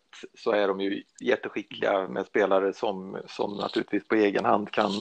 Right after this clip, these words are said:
avgöra matcher, eh, både till höger och vänster. De har väl inte tidigare varit så mycket av, så mycket av ett lag, men det känns som att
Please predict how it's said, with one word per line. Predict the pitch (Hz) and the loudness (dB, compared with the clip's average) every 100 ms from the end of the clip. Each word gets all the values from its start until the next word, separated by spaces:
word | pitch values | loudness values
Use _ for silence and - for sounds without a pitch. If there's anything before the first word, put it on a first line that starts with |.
| - - _ | -8 -18 _
avgöra | 123 107 101 104 101 104 | 6 6 6 0 2 2
matcher, | 107 104 - - 101 - - - | 2 -2 -4 -4 -4 -6 -18 -12
eh, | - 113 - - - - | -8 -8 -8 -10 -12 -14
både | - - | -10 -8
till | 104 104 | -6 -4
höger | 107 98 113 | 0 0 0
och | |
vänster. | 117 113 - - 113 - | -2 -4 -8 -10 -10 -10
De | - 139 131 131 120 | -6 -2 -2 -4 -6
har | - 127 | 4 6
väl | 135 | 6
inte | 135 127 | 4 -2
tidigare | - 175 143 117 113 139 | 0 0 2 2 2 6
varit | 139 131 | 6 4
så | 147 | 0
mycket | 127 120 131 | -6 -4 -4
av, | 113 - - - | -4 -6 -20 -14
så | 135 | -8
mycket | 127 | 2
av | 120 | 2
ett | 104 | 4
lag, | 117 123 135 117 | 6 6 6 2
men | 127 | -4
det | 123 123 | -2 -2
känns | 135 127 | -2 -4
som | - | -2
att | 120 113 | -2 -2